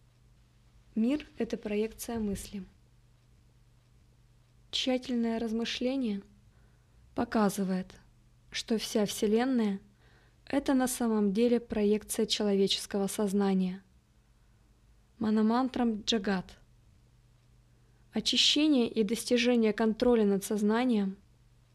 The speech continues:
вот главная цель всех йог. Само по себе сознание — лишь архив впечатлений, которые безостановочно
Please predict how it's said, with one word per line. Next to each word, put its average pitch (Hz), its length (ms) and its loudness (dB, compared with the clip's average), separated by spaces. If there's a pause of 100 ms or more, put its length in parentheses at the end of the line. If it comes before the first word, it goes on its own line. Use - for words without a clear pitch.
(180)
вот 240 280 0
главная 208 560 2
цель 247 480 0
всех - 500 -2
йог. 208 420 -4 (1300)
Само 269 400 2
по 254 140 -2
себе 226 300 0
сознание — 226 760 0 (760)
лишь 247 240 0
архив 277 400 -2
впечатлений, 208 880 0 (640)
которые 226 460 2
безостановочно 214 1040 0